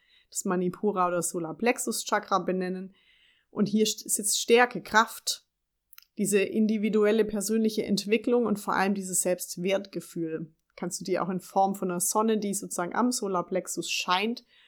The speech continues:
vorstellen, so ein schönes, wunderschönes gelbes Licht.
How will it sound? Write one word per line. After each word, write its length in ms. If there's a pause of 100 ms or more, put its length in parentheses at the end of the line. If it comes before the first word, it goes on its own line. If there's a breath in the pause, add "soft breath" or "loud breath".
(140 soft breath)
vorstellen, 460
so 140
ein 100
schönes, 440
wunderschönes 640
gelbes 400
Licht. 440